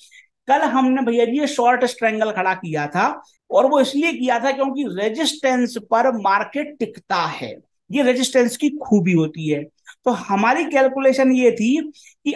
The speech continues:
अठारह हजार और अठारह हजार तीन सौ के बीच में मार्केट रह सकता है। दो दिन बचे थे एक्सपायरी के कल, तो ये खड़ा किया था। आज हो गया बुधवार, कल है एक्सपायरी भाई साहब। तो यदि कल तक मार्केट इस रेंज में रहता है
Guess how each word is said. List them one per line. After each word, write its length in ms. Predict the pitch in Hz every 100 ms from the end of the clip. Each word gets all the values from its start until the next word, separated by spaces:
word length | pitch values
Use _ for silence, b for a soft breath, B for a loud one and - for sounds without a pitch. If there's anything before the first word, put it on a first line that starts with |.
| 302
अठारह 560 | 302 294 220 247 311 294
हजार 520 | 226 214 220 220 254 285
और 140 | 285
अठारह 300 | 226 226 240
हजार 220 | 247 254 254
तीन 360 | 240 233 240
सौ 140 | 233 254
के 120 | 254
बीच 280 | 202 226 240
में 100 | 269
मार्केट 500 | 233 202 220 262 254
रह 140 | 180
सकता 340 | 165 170 - 208
है। 160 | 247 196
दो 180 | 190 208
दिन 160 | 220
बचे 240 | 190 190 175
थे 140 | 233
एक्सपायरी 440 | 180 - 156 190 190
के 140 | 254 254
कल, 200 | 262 135
तो 500 | - _ _ - 175
ये 120 | 196
खड़ा 220 | 214 247
किया 280 | 247 226 196
था। 220 | 196 185 B B _ _ 190
आज 240 | 233 262
हो 220 | 214 233
गया 200 | 247 254 226
बुधवार, 580 | 190 185 185 190 208 220 -
कल 140 | 226
है 180 | 226 220
एक्सपायरी 560 | 165 - - 143 151 151
भाई 200 | 135 139
साहब। 320 | 139 135 - b b _
तो 60 | 233
यदि 220 | 226 285 294
कल 240 | 247 240 240
तक 220 | 302 311 302
मार्केट 680 | 240 226 226 233 262 269 262
इस 140 | 254 254
रेंज 300 | 240 233 240
में 180 | 226
रहता 360 | 196 175 - 165
है 460 | 180 196 269 339